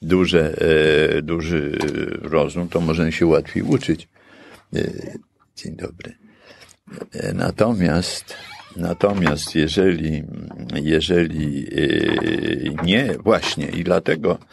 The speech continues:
e, nie powinniśmy unikać, e, pracy myślowej. Gdyż praca myślowa nie tylko, że, e, pozwala nam, e, zapoznać się z czymś, prawda, poznać coś,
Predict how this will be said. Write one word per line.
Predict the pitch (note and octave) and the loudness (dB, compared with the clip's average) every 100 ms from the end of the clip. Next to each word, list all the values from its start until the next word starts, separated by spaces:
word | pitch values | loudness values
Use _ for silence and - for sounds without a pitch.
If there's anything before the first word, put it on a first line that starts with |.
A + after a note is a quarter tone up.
| - - - _ - | -20 -20 -20 _ -4
e, | - E2 E2 | 2 4 4
nie | F2+ G2 | 4 2
powinniśmy | F#2+ F#2+ G2+ B2 - | 2 0 -2 -4 -4
unikać, | F#2 F#2+ G2+ B2 - D#2+ - - - - | -2 -2 -4 0 2 2 -2 -6 -8 -2
e, | E2 D#2+ E2+ D#2+ | 0 2 0 -2
pracy | - G2+ G2+ - - G2 G2 G2 | -2 0 0 -2 -6 -4 -2 -4
myślowej. | F#2 G2+ - F2 D2+ - - - _ _ - _ _ _ - | -2 -2 0 2 0 -4 -10 -12 _ _ -20 _ _ _ -4
Gdyż | E2+ | -2
praca | - G2+ A2 G2 | 2 2 2 -2
myślowa | F2 E2 - E2+ D2+ E2 F#2+ C#2+ - | -2 -4 2 2 2 2 0 0 -2
nie | - C3+ | -2 -2
tylko, | - A#2 - E2+ | 0 -2 2 0
że, | F#2+ F#2 F2+ E2 E2 _ _ - _ _ - | 2 4 4 4 0 _ _ -20 _ _ -4
e, | D2+ D#2 D#2 | 0 0 0
pozwala | F#2 E2 F2+ F#2 F2+ E2+ | 0 0 2 4 4 2
nam, | E2 E2 E2 E2 D#2+ D#2+ D#2 | 2 0 0 -4 -10 -10 -8
e, | D#2+ D#2 D#2+ | -6 -4 -2
zapoznać | D#2+ D#2 G2 A2 G2 D#2+ | 0 2 2 4 2 2
się | - D2+ | 2 -2
z | |
czymś, | - - C#2+ D2+ - | -2 -6 -6 -8 -8
prawda, | - C#2 - - D2+ D2+ - - - E2+ - | -6 -6 -6 -10 -6 -4 -4 -6 -8 -10 0
poznać | F2 G2+ G2 F2+ D#2+ - | 2 2 0 -4 -4 -6
coś, | - - | -6 -6